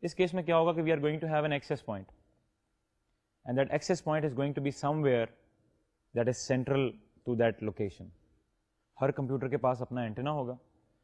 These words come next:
and that computer is going to be communicating on R F with that access point and all the other machines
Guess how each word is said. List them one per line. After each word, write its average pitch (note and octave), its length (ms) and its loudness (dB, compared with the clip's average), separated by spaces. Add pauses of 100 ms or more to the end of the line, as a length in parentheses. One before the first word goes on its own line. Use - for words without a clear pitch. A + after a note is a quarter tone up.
(140)
and A#2+ 120 0
that C3 160 2
computer B2 380 -2
is C3 100 2
going B2 180 0
to C3 140 0
be B2 140 0
communicating A#2 680 0
on A2 140 -4 (160)
R B2 80 4
F A2+ 120 0 (380)
with G#2 160 -2
that G#2+ 180 0 (360)
access - 400 -6
point C3+ 260 -8 (460)
and A2 200 -6
all C3+ 200 4
the C3+ 100 4
other B2 180 2
machines A#2 500 -4